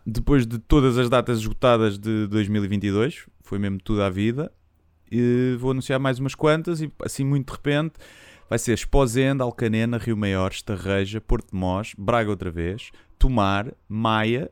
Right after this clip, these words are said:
não da Maia, isso será depois cá numa terceira vaga para fechar a tour, Vila Real, Espinho, Covilhã, Lourinhã, Almada outra vez, eh, Ponta Delgada em São Miguel, Póvoa de Varzim, e não do Varzim,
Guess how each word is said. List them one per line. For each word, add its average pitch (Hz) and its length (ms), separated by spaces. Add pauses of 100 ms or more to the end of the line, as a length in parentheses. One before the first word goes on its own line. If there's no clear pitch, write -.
não 101 360
da 90 100
Maia, 87 420
isso - 220
será 82 240
depois 80 300
cá 85 160
numa 82 160
terceira - 320
vaga 80 280
para - 140
fechar 80 300
a - 20
tour, 98 280 (600)
Vila 131 260
Real, 113 400
Espinho, 143 680
Covilhã, 127 640
Lourinhã, 135 640 (160)
Almada 143 400
outra 113 180
vez, 131 420 (140)
eh, 123 440
Ponta 117 200
Delgada 104 400
em 101 60
São 95 160
Miguel, 104 480 (560)
Póvoa 143 360
de 113 200
Varzim, 131 560
e 87 140
não 87 240
do 90 160
Varzim, 90 500